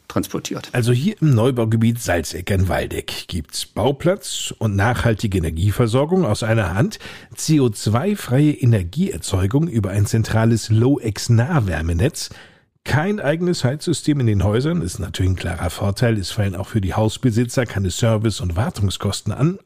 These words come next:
Speaker 2: und unabhängig vom Gasnetz und von steigenden Gaspreisen.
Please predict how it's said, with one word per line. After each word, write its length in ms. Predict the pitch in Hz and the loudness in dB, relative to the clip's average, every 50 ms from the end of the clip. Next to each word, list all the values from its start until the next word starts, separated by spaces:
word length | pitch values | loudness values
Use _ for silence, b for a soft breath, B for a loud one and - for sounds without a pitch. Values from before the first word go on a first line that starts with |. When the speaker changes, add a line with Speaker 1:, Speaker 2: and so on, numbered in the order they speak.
| _ _ | _ _
Speaker 2:
und 440 | - 151 147 185 247 254 - - B B B B B B B B B B B _ _ _ | 2 2 2 2 0 -4 -8 -10 B B B B B B B B B B B _ _ _
unabhängig 680 | 170 196 214 208 196 185 - - 143 147 147 151 - - | 2 2 2 2 -2 -2 -2 0 0 0 0 0 -2 -4
vom 180 | - 82 85 | -4 -2 -2
Gasnetz 760 | 85 90 98 120 143 131 - - 123 120 127 143 - - - _ | -2 0 0 0 0 -2 -2 0 2 2 2 0 -6 -10 -12 _
und 160 | _ 147 117 | _ -2 -2
von 160 | - - 95 85 | 0 -2 -2 -2
steigenden 540 | - - - 160 151 170 156 170 170 165 | -4 -2 -2 -2 -2 0 0 2 2 2
Gaspreisen. 880 | 143 151 147 165 160 - - - - - - - - - - - - - | 2 0 -2 -2 -2 -4 -6 -10 -10 -8 -8 -6 -8 -8 -8 -10 -12 -14